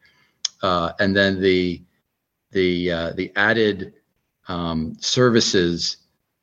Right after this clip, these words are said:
and products and communications and outreach that the weather industry like AccuWeather has, um, is invaluable. We could not meet our mission without the sort of the, the, the broader term is the weather enterprise.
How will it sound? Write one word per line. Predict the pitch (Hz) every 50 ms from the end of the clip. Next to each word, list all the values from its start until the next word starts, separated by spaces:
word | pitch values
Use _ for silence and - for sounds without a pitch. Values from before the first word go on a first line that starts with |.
| _ _ _ _ 101
and | 95 92 87 85 82 85
products | - - 120 110 104 95 90 90 - - - - - 107
and | 92 90 90 87 -
communications | - - 101 98 95 92 85 - - 110 113 101 - 98 92 85
and | 92 90 87 -
outreach | 104 104 107 104 95 95 90 85 82 - -
that | - 69 - 92 87 87 87 85 - _
the | - 87 85 - - -
weather | 113 120 107 98
industry | 98 90 85 - - - 95 92
like | 90 90 87 85
AccuWeather | 92 95 90 85 - - 87 90 87 85 87 80
has, | - - 90 85 82 82 82 - - _ _ _ _ _ _ _ _ _ -
um, | - 87 85 87 87 85 -
is | 101 90
invaluable. | 101 90 87 90 98 104 110 110 98 90 92 87
We | 101 107
could | 107 - - - 131 127
not | 113 110 101 101 98
meet | 110 101 95
our | 92 90
mission | 92 90 90 87 - - 90 87 87 85 85 - - -
without | 95 90 - - 127 135 156 180 175 131
the | 120 117 110 107 95 110 - _ _
sort | - - 127 117 113
of | 98 95
the, | 104 101 92 - -
the, | - 101 92 - - _ _ -
the | 107 95
broader | - - 117 123 127 131 131 120
term | 101 - 113 110 104
is | 101 92 92
the | - 95
weather | 92 104 101 92 92 90 87 -
enterprise. | 117 120 127 135 131 135 135 - 78 73 71 71 - - - -